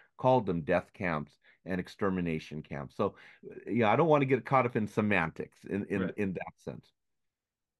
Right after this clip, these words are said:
Speaker 1: The, the camps that were here in America meet the definition of concentration camp in a sense that they concentrated people, they brought them together.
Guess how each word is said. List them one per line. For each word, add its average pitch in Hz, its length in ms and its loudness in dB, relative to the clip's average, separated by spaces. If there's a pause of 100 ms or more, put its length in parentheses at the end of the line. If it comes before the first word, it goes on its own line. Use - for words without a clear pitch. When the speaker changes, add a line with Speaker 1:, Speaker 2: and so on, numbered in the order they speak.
(1000)
Speaker 1:
The, 127 380 2
the 120 440 2
camps 214 440 -2
that 120 160 -2
were 117 140 0
here 127 360 -2
in 113 60 -2
America 95 540 -2
meet 120 340 -2 (360)
the 110 80 -10
definition 95 640 -2
of 80 160 -6
concentration 92 720 -6
camp 85 260 -6
in 95 140 -6
a 87 40 -6
sense 120 480 -4
that 85 280 0 (340)
they 117 100 2
concentrated 107 720 0
people, 123 280 -2
they 82 120 -6
brought 92 360 2
them 98 140 -4
together. 87 500 -6